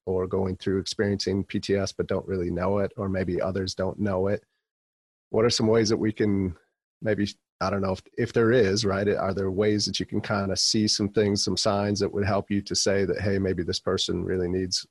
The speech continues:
a little bit more help, um, or connection"? And then what are some ways in this time,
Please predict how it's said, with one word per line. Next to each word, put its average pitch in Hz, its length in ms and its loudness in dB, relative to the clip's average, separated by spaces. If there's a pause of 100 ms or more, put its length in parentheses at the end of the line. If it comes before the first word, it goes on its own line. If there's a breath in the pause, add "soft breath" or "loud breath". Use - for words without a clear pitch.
a - 20 -6
little 92 200 -4
bit 92 140 -4
more 90 200 -6
help, 92 280 -2 (680)
um, 82 380 -2
or - 80 -6
connection"? 98 640 0 (480)
And 95 140 0
then 98 140 0
what 101 120 0
are 107 80 0
some 101 200 0
ways 98 320 0
in 151 260 2
this 107 200 2
time, 98 600 0